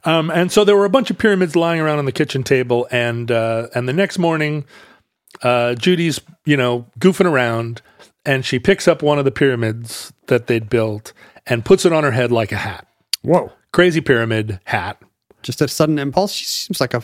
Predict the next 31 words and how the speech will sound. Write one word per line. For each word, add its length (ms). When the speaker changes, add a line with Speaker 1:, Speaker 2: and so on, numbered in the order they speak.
Speaker 2:
a 60
fun, 220
wacky 260
Speaker 1:
She's 120
Speaker 2:
gal. 220
Speaker 1:
a 40
nut, 540
and 220
she 160
put 220
on 180
this 180
nutty 300
hat. 360
And 380
again, 640
like 280
the 160
fabric 640
of 300
the 120
universe, 1000
uh, 400
as 280
though 260
it 180
were 260
just 360
tissue 300
paper, 580
a 320